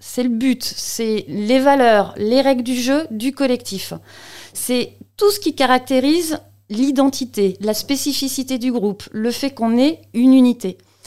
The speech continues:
Donc une culture d'équipe, en fait, c'est une caractéristique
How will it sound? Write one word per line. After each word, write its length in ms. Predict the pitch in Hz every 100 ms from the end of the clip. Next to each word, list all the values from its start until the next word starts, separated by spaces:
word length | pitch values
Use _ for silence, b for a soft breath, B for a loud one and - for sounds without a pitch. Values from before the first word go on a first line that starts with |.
| B B B B
Donc 160 | 202
une 120 | 294
culture 360 | 311 381 - 285
d'équipe, 440 | 233 220 330 392 - -
en 60 |
fait, 220 | 196 320
c'est 100 | -
une 160 | 202 190
caractéristique 1000 | - 349 330 330 269 247 240 208 190 -